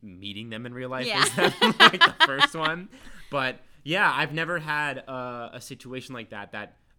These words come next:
Speaker 1: I've been on the phone. It's been more, it's just been text, which that in and of itself, like, "Where are you?" on text.
Speaker 2: Mm-hmm.
Speaker 1: "I'm over here. I'm this." Like, send me your location or call me, 'cause I hate going back and forth with stuff like that.
Speaker 2: Yeah.
Speaker 1: But it's never happened to me.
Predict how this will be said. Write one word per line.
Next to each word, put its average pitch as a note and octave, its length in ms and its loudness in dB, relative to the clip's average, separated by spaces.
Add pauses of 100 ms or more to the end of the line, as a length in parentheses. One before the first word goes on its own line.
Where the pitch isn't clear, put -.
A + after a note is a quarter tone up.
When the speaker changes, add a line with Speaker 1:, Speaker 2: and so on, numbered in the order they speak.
(100)
Speaker 1:
I've A#2+ 180 -8
been A#2+ 120 -8
on A2 140 -8
the G#2 60 -14
phone. G2 580 -14 (280)
It's A#2+ 180 -16
been B2 220 -8
more, A#2 220 -10
it's A2+ 160 -16
just - 100 -20
been A2 180 -12
text, - 420 -16
which B2+ 220 -8 (240)
that C3 380 0
in C3 80 -10
and B2 80 -4
of G#2+ 80 -8
itself, A2+ 520 -8
like, A2 220 -8 (200)
"Where E3+ 180 0
are F#3+ 160 0
you?" D3+ 320 -4
on A2 180 -8
text. - 600 -12
Speaker 2:
Mm-hmm. F#3 180 -8
Speaker 1:
"I'm A3+ 160 0
over F3 240 -2
here. D#3+ 420 -6
I'm C3+ 220 -4
this." D3+ 400 -10 (240)
Like, A#2 120 -16
send D#3+ 300 -6
me F#3+ 80 -4
your G3+ 140 -4
location D3+ 480 -8
or A2+ 80 -8
call G#2 260 -12
me, F#2+ 180 -16
'cause A2 200 -16
I A2 140 -12
hate A2+ 360 -20
going F#2+ 160 -16
back F#2 180 -14
and G2 80 -20
forth G2 240 -18
with G#2 100 -20
stuff - 180 -20
like F#2+ 140 -20
that. G2+ 200 -18
Speaker 2:
Yeah. D3+ 300 -10
Speaker 1:
But B2+ 100 -10
it's C3 220 -8
never C#3 180 -10
happened B2 300 -10
to G2 40 -16
me. F#2 280 -20